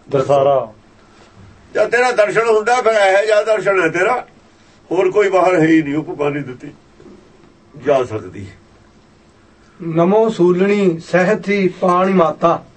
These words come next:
Speaker 2: ਨਮੋ ਸੂਲਣੀ, ਸੂਲਣੀ ਕੀ ਹੈ? ਸਹਿਤਣੀ, ਪਾਣੀ ਮਾਤਾ। ਸੂਲਣੀਆਂ ਸ਼ਿਵ ਜੀ ਦੇ,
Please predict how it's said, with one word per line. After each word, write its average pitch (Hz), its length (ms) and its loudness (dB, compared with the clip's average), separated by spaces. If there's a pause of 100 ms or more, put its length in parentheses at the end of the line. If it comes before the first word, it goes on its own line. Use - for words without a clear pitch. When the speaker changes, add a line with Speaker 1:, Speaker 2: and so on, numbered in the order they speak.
(360)
Speaker 2:
ਨਮੋ 247 260 0
ਸੂਲਣੀ, 247 600 -2 (840)
ਸੂਲਣੀ 160 340 0
ਕੀ 185 240 -2
ਹੈ? - 120 -6 (2000)
ਸਹਿਤਣੀ, 226 840 -2 (760)
ਪਾਣੀ 208 420 0
ਮਾਤਾ। 170 720 0 (1300)
ਸੂਲਣੀਆਂ 240 520 -2
ਸ਼ਿਵ 208 220 0
ਜੀ 226 260 -6
ਦੇ, 240 460 -2